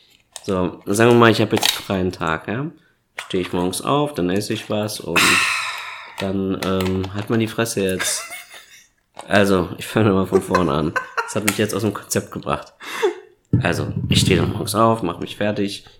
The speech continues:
Oder ich lasse mich fertig machen, sag ich mal, ne? Ich kann das ja nicht. Ähm, dann esse ich was und mein Alltag sieht eigentlich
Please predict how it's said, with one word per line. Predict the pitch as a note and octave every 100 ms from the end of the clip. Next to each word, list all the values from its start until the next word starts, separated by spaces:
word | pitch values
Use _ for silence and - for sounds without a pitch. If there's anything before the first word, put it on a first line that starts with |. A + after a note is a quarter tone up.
| -
Oder | F#2+ F#2 -
ich | F2 - -
lasse | G#2 A#2 A2+
mich | A2 G#2+
fertig | - A2+ A2+ A2+
machen, | A#2 A#2 B2 A#2 A#2 - - _ _
sag | - F#2+
ich | F#2 -
mal, | G2 F#2+
ne? | G2+ A#2 A2+
Ich | -
kann | F#2+
das | F#2+ G2
ja | F#2+
nicht. | G2 - - _ _ _ _ _ -
Ähm, | F#2+ F#2+ F#2 F#2
dann | F2+ F2+
esse | G2+ A2
ich | A2 -
was | A2 A2+ F#2+
und | F#2+ F2+
mein | F2 C#2+
Alltag | F#2+ A2 G#2
sieht | - F#2+
eigentlich | F2 G#2 G#2 G#2 -